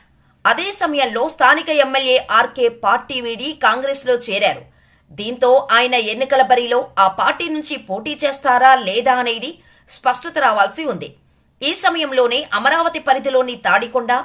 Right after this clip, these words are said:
మంగళగిరిలో గెలుపు కోసం విజయసాయిరెడ్డికి బాధ్యతలు కేటాయించారు. ప్రస్తుతం వైసీపీ ఏడో జాబితా పైన కసరత్తు జరుగుతోంది.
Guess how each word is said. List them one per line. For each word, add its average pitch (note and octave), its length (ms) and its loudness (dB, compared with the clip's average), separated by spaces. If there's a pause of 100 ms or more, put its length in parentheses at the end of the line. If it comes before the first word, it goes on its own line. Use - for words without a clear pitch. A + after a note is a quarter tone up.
(160)
మంగళగిరిలో A#3 600 0
గెలుపు A3 420 -8
కోసం C#4+ 400 -2 (440)
విజయసాయిరెడ్డికి C#4 1000 -2
బాధ్యతలు A#3+ 560 0
కేటాయించారు. A#3+ 760 0 (480)
ప్రస్తుతం F4 500 0
వైసీపీ D4+ 500 -2
ఏడో C#4 300 0
జాబితా C4+ 440 2
పైన A#3+ 380 0 (120)
కసరత్తు C#4+ 360 -2
జరుగుతోంది. F#3+ 640 -4